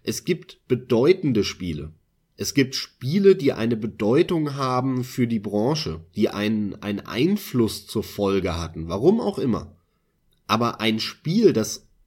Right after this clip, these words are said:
bedeutend ist und das einen großen Einfluss hatte, ist nicht zwangsläufig auch ein, ein fantastisch tolles Spiel. Und Half-Life zwei ist genau das meiner Meinung nach.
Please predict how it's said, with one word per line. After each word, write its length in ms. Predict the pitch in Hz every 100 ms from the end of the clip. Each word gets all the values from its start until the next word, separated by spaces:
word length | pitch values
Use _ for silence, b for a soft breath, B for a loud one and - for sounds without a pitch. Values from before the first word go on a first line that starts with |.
| _
bedeutend 760 | 104 - 135 147 247 - 143
ist 440 | - 185 - - -
und 160 | 101 107
das 140 | 107
einen 100 | 113
großen 480 | 104 104 - 98 -
Einfluss 640 | 120 175 240 - 110 -
hatte, 360 | 82 78 55 - b b b b b b
ist 220 | 120 -
nicht 460 | 127 139 226 - -
zwangsläufig 880 | - 120 190 190 135 143 160 160 -
auch 260 | 120 139
ein, 400 | - 117 120 117
ein 200 | 110 117
fantastisch 1000 | 117 127 120 - - 135 156 - 143 -
tolles 320 | - 139 143
Spiel. 500 | - 208 214 - - b b b b _ _ b b
Und 260 | 120 120 - B B
Half-Life 640 | 123 107 156 139 110 110
zwei 600 | - - 87 101 143 - _ _ _ _ _ _ _ _ _ _ _ _ -
ist 220 | 175 -
genau 420 | 131 131 131 190
das 320 | 151 165 -
meiner 280 | 110 98 92
Meinung 380 | 92 85 85 85
nach. 320 | 65 50 -